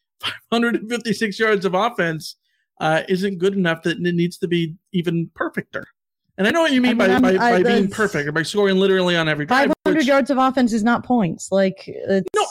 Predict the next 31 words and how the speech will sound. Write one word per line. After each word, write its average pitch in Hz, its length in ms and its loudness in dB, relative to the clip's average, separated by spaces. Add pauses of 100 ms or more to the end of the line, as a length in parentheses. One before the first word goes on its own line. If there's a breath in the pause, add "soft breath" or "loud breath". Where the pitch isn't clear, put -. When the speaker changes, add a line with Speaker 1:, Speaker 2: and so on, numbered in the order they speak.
Speaker 1:
I 277 120 2
get, 311 220 0 (140)
n-, 262 160 -4
yes, 226 600 -4 (120)
I, 202 240 0
I 208 140 2
get 233 280 -4
that. - 220 -6 (120)
But, 185 220 0
like, 175 280 0 (560)
the, 208 340 0
there 196 140 2
were, 180 340 2 (320 loud breath)
what, - 380 -4
two 269 160 0
punts 233 420 -4
in 165 140 -2
this 139 160 -4
game. - 240 -10 (220)
S 180 140 -2
C 220 80 0
punted 202 380 -2
twice - 540 -8 (320)
and 160 520 0
had 160 440 0
a 160 340 0
fourth 180 340 -2
down 147 720 -4
missed 165 260 -2
opportunity. 147 420 -6
So 170 140 -6